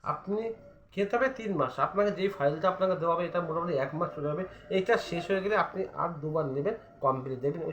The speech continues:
সমস্যাটা আপনার হবে না। মানে, আপনার যেই জায়গায় আটকেছে, ওই জায়গাটা আপনাকে সীমিত আটকে দেবে। আমি বলবো না যে আপনি পরপর দু মাস আরও খান,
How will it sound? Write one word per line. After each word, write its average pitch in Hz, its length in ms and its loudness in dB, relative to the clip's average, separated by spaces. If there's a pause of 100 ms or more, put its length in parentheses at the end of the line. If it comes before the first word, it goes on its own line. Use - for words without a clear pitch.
সমস্যাটা 135 380 -6
আপনার 143 300 -4 (360)
হবে 127 300 -8
না। 113 440 -12 (280)
মানে, 139 120 0
আপনার 147 300 0
যেই 151 140 0
জায়গায় 175 220 2
আটকেছে, 202 320 0
ওই 147 100 2
জায়গাটা 147 260 -2
আপনাকে 196 260 -2
সীমিত 143 340 -8
আটকে 147 540 -4
দেবে। 101 260 -6 (1400)
আমি 180 200 2
বলবো 180 340 2
না 226 80 6
যে 226 100 2
আপনি 220 260 2
পরপর 190 240 4
দু 185 140 -4
মাস 185 200 -2
আরও 156 200 0
খান, 120 360 2